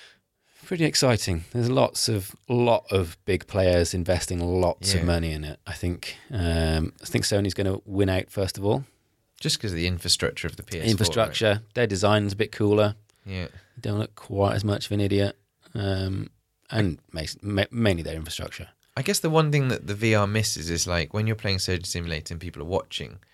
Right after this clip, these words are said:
Speaker 2: that's part of the fun, isn't it?
Speaker 1: Mm.
Speaker 2: So I guess 'cause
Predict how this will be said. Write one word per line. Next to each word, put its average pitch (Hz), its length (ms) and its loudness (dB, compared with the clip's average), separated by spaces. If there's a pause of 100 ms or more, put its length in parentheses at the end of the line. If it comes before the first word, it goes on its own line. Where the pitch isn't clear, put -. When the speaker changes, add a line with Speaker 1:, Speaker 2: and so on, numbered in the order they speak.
(140)
Speaker 2:
that's 95 120 -6
part 95 260 0
of 82 80 -8
the 85 80 -10
fun, 90 320 -2
isn't 76 220 -10
it? - 120 -12
Speaker 1:
Mm. 87 400 -2
Speaker 2:
So 98 140 -4
I 101 60 2
guess 104 360 0 (380)
'cause 101 240 -2